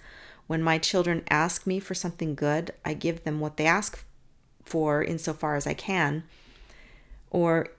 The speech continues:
if what they ask is inappropriate, I try to redirect them to better things.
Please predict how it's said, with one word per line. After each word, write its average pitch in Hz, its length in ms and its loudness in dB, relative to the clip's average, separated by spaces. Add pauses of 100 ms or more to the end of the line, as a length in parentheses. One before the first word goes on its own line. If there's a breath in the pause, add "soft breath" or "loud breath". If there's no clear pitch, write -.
if 175 220 0
what 185 180 4
they 170 140 6
ask 160 260 2
is 170 140 0
inappropriate, 170 680 2
I 151 120 4
try 156 240 2
to 156 80 4
redirect 156 640 2
them 147 220 0
to - 160 -6
better 147 260 0
things. 147 560 -4